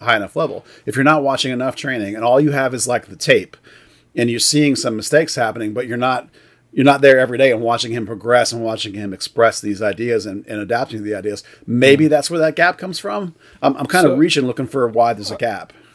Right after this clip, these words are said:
Speaker 2: I will say one thing, um, Nikosi's game, and it's, you know, part of why there's so many clearances, is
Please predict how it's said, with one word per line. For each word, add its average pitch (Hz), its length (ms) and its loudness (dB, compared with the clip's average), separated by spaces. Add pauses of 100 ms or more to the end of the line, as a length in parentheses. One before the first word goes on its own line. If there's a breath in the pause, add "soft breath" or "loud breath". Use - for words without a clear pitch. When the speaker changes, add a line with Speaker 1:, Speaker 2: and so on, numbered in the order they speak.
(200 soft breath)
Speaker 2:
I 156 60 0
will 202 240 2
say 226 220 0
one 147 280 0
thing, 131 440 -2
um, 113 420 -4
Nikosi's 151 640 2
game, 113 340 -2
and 117 100 -4
it's, - 360 -6
you 123 100 -6
know, 101 140 -4
part 120 320 2
of 101 180 -8
why 104 220 -4
there's 98 160 -8
so 113 100 -10
many 104 160 -12
clearances, 101 560 -12
is 98 220 -10